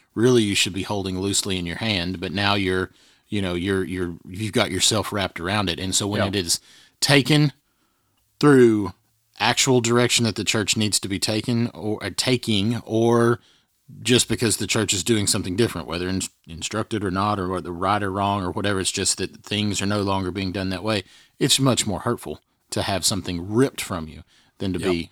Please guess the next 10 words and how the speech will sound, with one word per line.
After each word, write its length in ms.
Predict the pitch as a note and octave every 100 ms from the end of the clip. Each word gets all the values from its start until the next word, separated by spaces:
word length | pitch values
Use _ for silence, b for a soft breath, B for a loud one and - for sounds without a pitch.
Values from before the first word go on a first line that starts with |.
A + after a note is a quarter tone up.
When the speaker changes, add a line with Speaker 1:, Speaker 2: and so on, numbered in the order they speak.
| -
Speaker 1:
something, 460 | - A2+ F2 F2 E2
you 80 | G#2
know, 160 | F#2
given, 640 | F2 - F#2 G#2 F2+ D#2+ F2
given 200 | G#2+ F2+
up. 180 | F#2 E2+
So 120 | -
that's, 360 | G2+ B2 A#2 - b b b b
that's 300 | - C3+ D3+ C#3
where, 380 | B2 A2+ G#2+